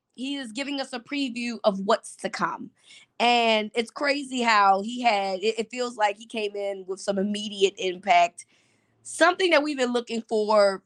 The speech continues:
from Oweh for, I don't know, all season, it feels like. And, um, I'm excited to see what this guy can do, uh, once he's fully healthy.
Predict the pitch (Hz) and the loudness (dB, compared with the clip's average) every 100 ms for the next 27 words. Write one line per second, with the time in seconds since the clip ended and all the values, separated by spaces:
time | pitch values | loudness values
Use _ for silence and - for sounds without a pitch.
0 | - 226 202 202 185 196 202 196 196 185 | -10 -6 -2 0 2 4 4 4 2 -4
1 | 190 185 170 - _ - 214 269 196 180 | -2 -2 -2 -8 _ -2 0 0 -4 -4
2 | 180 214 220 214 220 247 185 160 165 - | 4 4 4 0 -6 -6 -6 -8 -10 -4
3 | 175 160 160 175 156 156 147 - 196 202 | -4 -4 -4 0 2 2 0 -2 2 4
4 | 202 196 190 190 - 196 202 190 190 - | 6 4 0 -6 -10 -2 4 4 4 0
5 | 220 349 - - 190 220 220 202 185 - | 0 0 -6 -2 0 0 -4 -8 -14 -12
6 | 185 175 165 _ _ _ - 175 214 220 | -10 -10 -12 _ _ _ -12 4 4 4
7 | 214 214 220 190 180 180 214 185 175 185 | 2 0 4 4 6 4 0 -4 -2 0
8 | 185 180 165 - _ _ _ 180 180 175 | 2 2 -2 -8 _ _ _ 0 0 0
9 | 196 196 - 190 - 214 196 170 214 170 | -2 -4 -6 -8 -8 -4 -2 -2 0 0
10 | 147 - 127 135 | 0 -8 -12 -12